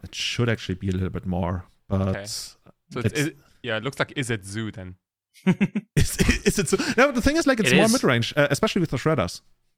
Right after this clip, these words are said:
Speaker 2: Oh, okay.
Speaker 1: It, it happens act-, actually quite a bit. Um, that's, uh, also when, when Callum mentioned that the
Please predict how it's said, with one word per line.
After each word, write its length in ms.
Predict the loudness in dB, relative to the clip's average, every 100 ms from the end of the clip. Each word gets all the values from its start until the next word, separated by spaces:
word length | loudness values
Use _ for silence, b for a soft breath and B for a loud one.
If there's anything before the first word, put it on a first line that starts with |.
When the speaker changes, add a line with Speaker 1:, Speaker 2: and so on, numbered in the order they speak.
| _ _ _ -2
Speaker 2:
Oh, 300 | 2 2 0
okay. 300 | -8 -12 -16 _ _ _ _ _ _ _ _ _ _ _ _ _ -2
Speaker 1:
It, 80 | 2
it 120 | 4
happens 280 | 2 2 0
act-, 160 | 0
actually 240 | -4 0 2
quite 160 | 4
a 60 | 4
bit. 200 | 2 2
Um, 160 | 2 2
that's, 320 | 0 -2 0
uh, 160 | 2
also 200 | 4 4
when, 240 | 4 2 2
when 280 | 2 2 0
Callum 280 | 2 2
mentioned 380 | 2 0 0 0
that 320 | 2 0 -2
the 280 | 0 2 2